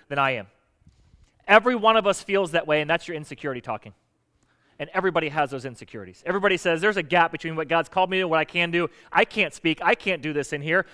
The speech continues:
Find somebody else to do it somewhere along the way." Now, uh, God's response as he comes back to him is, is just absolutely epic. Now, sometimes we, we personify God, if you will, like we, we sort of, like,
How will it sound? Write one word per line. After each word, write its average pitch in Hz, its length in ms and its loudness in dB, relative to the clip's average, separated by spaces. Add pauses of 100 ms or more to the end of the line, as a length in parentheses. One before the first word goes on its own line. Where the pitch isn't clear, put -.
(140)
Find 254 260 4
somebody 214 380 0
else 202 220 2
to 170 100 -4
do 185 140 2
it 180 100 -2
somewhere 196 440 2 (260)
along 165 300 0
the 156 60 -2
way." 151 260 4 (920)
Now, 139 220 -2 (640)
uh, - 100 -12 (220)
God's 226 260 6
response - 680 -4 (320)
as 151 100 -8
he 151 100 -8
comes 156 260 -8
back 160 240 2
to 127 80 -10
him 117 280 -10 (300)
is, 139 340 -10
is 139 80 -14
just 143 200 -14
absolutely 147 380 -8
epic. 117 260 -8
Now, 135 200 -2 (760)
sometimes 269 440 0
we, 185 380 -4
we 175 120 -8
personify 170 640 0
God, 151 260 4
if 151 120 -8
you 151 100 -8
will, 156 180 2
like 139 160 -2
we, 147 80 -8
we 147 140 -8
sort 160 180 -4
of, 135 80 -6
like, - 260 -6